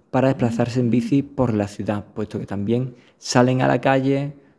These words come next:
con el equipo y conocen cómo desplazarse de su casa hasta el propio centro. Es decir, esa infraestructura que se hizo por parte del ayuntamiento, que ellos vieron aparecer en la calle, con este programa,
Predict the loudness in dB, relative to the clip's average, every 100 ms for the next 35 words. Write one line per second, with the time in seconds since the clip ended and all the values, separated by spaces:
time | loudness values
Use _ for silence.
0 | _ -4 0 0 2 4 2 2 0 0
1 | -4 -4 -2 -2 -4 -4 -2 -2 -2 -2
2 | -2 -2 -2 -2 -2 -2 0 0 0 -4
3 | -4 -8 _ _ _ _ -8 -2 0 0
4 | 0 0 0 -2 -4 -4 -12 -6 -4 -2
5 | -4 -8 _ -4 -2 2 0 2 -2 2
6 | 0 0 -8 _ _ _ -6 -6 -4 -2
7 | 0 0 0 0 0 0 0 0 0 -2
8 | -2 -10 _ 0 4 4 6 4 4 -2
9 | -6 -8 -8 -4 -2 -2 -2 -2 -4 -6
10 | -18 -20 _ 0 2 4 4 6 4 0
11 | -2